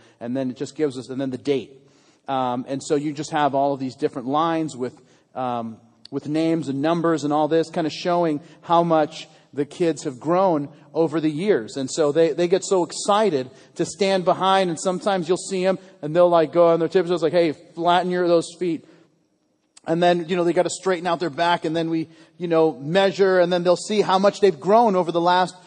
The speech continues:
couple of months. And so they just get so excited when they see, like, "Hey, in three months, you've grown an inch and a half or two inches," whatever. And, uh, they get, it's, it's so exciting. And, and here's the thing, i-, is that growth is much easier to measure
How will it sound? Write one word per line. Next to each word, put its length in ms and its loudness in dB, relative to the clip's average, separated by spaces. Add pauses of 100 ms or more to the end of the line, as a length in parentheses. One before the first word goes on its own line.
(200)
couple 360 6
of 80 0
months. 380 4
And 100 -8
so 100 0
they 140 4
just 160 -6
get 100 4
so 240 4
excited 580 -2 (280)
when 140 -2
they 120 0
see, 360 2
like, 200 4
"Hey, 160 8
in 140 6
three 280 0
months, 360 2
you've 120 -6
grown 260 2
an 100 0
inch 160 -2
and 80 -6
a 40 -6
half 280 -2
or 20 -4
two 180 -6
inches," 220 -6
whatever. 340 2 (300)
And, 240 2
uh, 120 8
they 120 4
get, 140 -2
it's, 160 -4
it's 180 -4
so 140 8
exciting. 580 2 (320)
And, 160 -6
and 100 -4
here's 220 2
the 100 -2
thing, 340 -2 (300)
i-, 60 0
is 280 8
that 260 2
growth 600 10
is 140 2
much 300 2
easier 420 0
to 160 0
measure 580 2